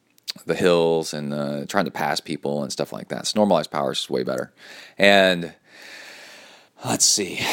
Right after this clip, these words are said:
Um, yeah, and there was a turnaround with another surge, uh, acceleration trying to get out of there. Um, so basically,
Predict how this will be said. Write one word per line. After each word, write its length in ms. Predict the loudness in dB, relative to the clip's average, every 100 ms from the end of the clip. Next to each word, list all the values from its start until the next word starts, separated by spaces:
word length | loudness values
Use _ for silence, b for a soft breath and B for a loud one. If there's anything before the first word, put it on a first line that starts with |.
| B B B
Um, 520 | 6 8 8 4 -4 b b b
yeah, 80 | 2
and 40 | 4
there 60 |
was 100 | 0
a 40 | -4
turnaround 500 | 0 0 2 2 2
with 120 | 2
another 260 | 0 0
surge, 600 | 2 4 4 2 0 -8 -12 -6
uh, 540 | -2 0 0 -4 -8 -14
acceleration 720 | -10 -2 2 2 0 -2 -6
trying 200 | -6 -4
to 60 | -4
get 140 | -2
out 120 | -2 0
of 60 |
there. 460 | 0 0 0 -4 _
Um, 480 | 4 6 6 4 -2 _ _ _ _ _ _ -12 -12 _ _
so 140 | -2
basically, 960 | 6 8 8 2 -2 0 2 2 0 -8